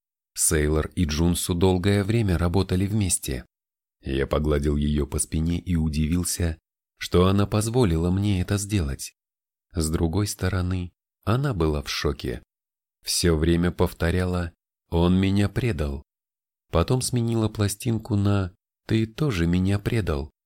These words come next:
"К этому вернемся позже". Я схватил ее за талию и усадил на капот первой попавшейся машины. Она ударила меня по рукам,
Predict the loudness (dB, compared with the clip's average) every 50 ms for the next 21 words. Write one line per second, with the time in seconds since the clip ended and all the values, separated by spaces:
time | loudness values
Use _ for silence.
0 | _ _ _ _ _ _ _ _ _ _ _ _ _ _ _ _ _ _ _ _
1 | _ _ 4 4 4 6 6 4 4 6 6 6 4 4 4 4 2 2 2 0
2 | -2 0 2 0 0 0 0 -4 -4 -6 -6 -8 _ _ _ _ _ _ _ _
3 | _ -4 -2 -2 0 -2 -2 -2 0 0 0 0 -2 -2 -2 -2 0 -2 0 0
4 | -2 -2 -2 -2 -4 -2 -4 -4 -2 0 0 0 0 0 0 -2 -4 -4 -8 _
5 | _ _ 0 2 2 2 2 0 0 -2 -2 0 -2 -2 0 0 -2 -2 -2 -4
6 | -4 -2 -4 -4 -4 -4 -4 -4 -2 0 0 -2 0 0 -4 -2 0 -2 -2 -2
7 | -2 -4 -2 -2 -2 -2 -2 -2 -2 -4 -4 -4 -4 -4 -4 -4 -6 -8 -10 _
8 | _ _ _ _ _ _ _ _ _ _ _ -2 0 0 2 2 2 2 0 0
9 | 0 0 0 0 -2 -2 -2 -2 0 0 0 0 -2 -2 -2 -4 -2 -2 -4 -6
10 | -4 -4 -2 -2 -2 -4